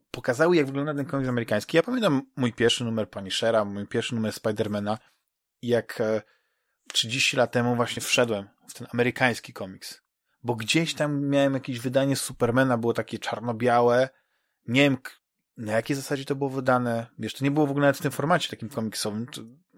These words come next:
i wiesz, i ja się na przykład od tamtego Supermana bardzo odbiłem. Ten komiks zupełnie mi się nie podobał, ale ten amerykański komiks właśnie wydawany przez T M Seming, to nawet te, ten papier toaletowy nie tłumił tych,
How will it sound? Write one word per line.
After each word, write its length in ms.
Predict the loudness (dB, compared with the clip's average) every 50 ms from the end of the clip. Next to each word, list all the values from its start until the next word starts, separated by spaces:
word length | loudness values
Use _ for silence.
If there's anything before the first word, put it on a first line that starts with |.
| -20 -16 -16 -16 _ _ _ _ _ _ _ _ _ _ _ _ _ _ _ -6
i 60 | 2
wiesz, 200 | 2 2 2 2
i 140 | -2 -6 -4
ja 140 | -2 0 0
się 160 | 2 2 2
na 100 | 2 2
przykład 200 | 0 0 -4 -4
od 80 | -4 -4
tamtego 300 | -6 -4 -4 -4 -4 -4
Supermana 440 | -6 -4 -4 -4 -4 -2 -2 0 4
bardzo 220 | 4 4 4 4
odbiłem. 360 | 0 -2 -4 -6 -6 -6 -10 _ _
Ten 160 | -12 -12 -4
komiks 260 | -4 -2 -2 -2 -6
zupełnie 320 | -2 2 2 2 2 2
mi 80 | -2 -4
się 300 | -6 -8 -8 -8 -8 -10
nie 100 | -10 -12
podobał, 320 | -8 -8 -8 -8 -8 -10 _ -8
ale 260 | -6 -6 -6 -6 -8
ten 200 | -10 -10 -10 -10
amerykański 640 | -10 -10 -10 -12 -12 -6 -4 -4 -4 -4 -6 -10 -10
komiks 220 | -10 -8 -8 -8
właśnie 240 | -6 -8 -8 -8 -8 -10
wydawany 300 | -6 -4 -4 -2 -4 -4
przez 180 | -8 -10 -10
T 100 | -8 -8
M 100 | -8 -8
Seming, 420 | -8 -8 -8 -6 -4 -4 -4 -4 -6 _ -20 -20 -16
to 100 | -10 -2
nawet 240 | -2 0 0 0 0
te, 100 | 0 -2 -2 -2 -16 -20 -20 -20 _ _ _ _ _ _ _ _ _ _ _ _ _ _ -6
ten 140 | -6 -6 2
papier 340 | 2 2 2 2 -4 0 4
toaletowy 680 | 4 6 6 4 4 2 0 2 2 0 0 0 -2 _ _ _ _ _ _ _ _ _ -10
nie 180 | -4 -4 -4 -4
tłumił 420 | -4 -2 -2 -2 0 0 -2 -2
tych, 320 | -2 -4 -6 -6 -6 -14